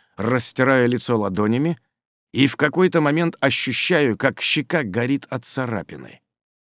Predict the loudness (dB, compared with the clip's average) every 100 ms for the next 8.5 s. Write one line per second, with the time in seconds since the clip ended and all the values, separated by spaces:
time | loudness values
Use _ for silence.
0 | _ _ _ _ -8 -8 -8 -8 -6 -8
1 | -10 -18 -20 -20 _ _ _ _ _ _
2 | _ _ -2 0 2 2 2 4 4 2
3 | 2 0 2 -2 -2 -4 -2 -4 -2 -4
4 | -4 -8 -12 _ _ _ 0 2 4 2
5 | 2 4 4 4 2 2 4 4 4 0
6 | -4 -2 -2 0 0 -4 _ _ _ 0
7 | 4 6 4 2 2 2 2 0 2 2
8 | 4 2 2 -2